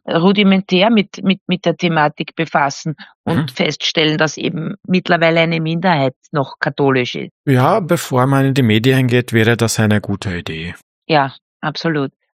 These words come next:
Speaker 1: Ich meine, sie macht sich ja damit einfach lächerlich, zumindest
Speaker 2: Mhm.
Speaker 1: bei denen, die ein bisschen Ahnung davon haben.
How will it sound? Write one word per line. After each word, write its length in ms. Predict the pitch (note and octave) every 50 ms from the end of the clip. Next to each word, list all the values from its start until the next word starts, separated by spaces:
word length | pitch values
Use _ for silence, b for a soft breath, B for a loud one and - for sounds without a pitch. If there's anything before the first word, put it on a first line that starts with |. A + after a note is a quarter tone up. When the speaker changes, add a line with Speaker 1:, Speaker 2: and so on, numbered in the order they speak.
| -
Speaker 1:
Ich 100 | D3 D3
meine, 200 | D3 E3+ E3 E3+
sie 100 | - -
macht 220 | F3 E3+ E3+ - -
sich 100 | G3 D#3
ja 80 | F#3+
damit 320 | F3+ - F3+ F#3 F#3+ G3 - _
einfach 340 | _ E3 E3 E3 - G#3+ G3
lächerlich, 520 | - D#3 - F#3+ A#3+ A#3 G3 D#3 D#3 - _
zumindest 380 | - F3+ E3 D#3+ D#3+ E3+ - -
Speaker 2:
Mhm. 20 |
Speaker 1:
bei 100 | - E3
denen, 340 | E3+ - C#3 D3+ F3 F3+ F3 - _
die 100 | F#3+ F3+
ein 60 | D3+
bisschen 220 | - F3+ D#3 F3+
Ahnung 360 | E3 B2+ D3 F#3 A3+ A3+ G3+ -
davon 380 | - D3 - - D3+ D3 C3+
haben. 260 | C3 B2 A#2+ A2+ C3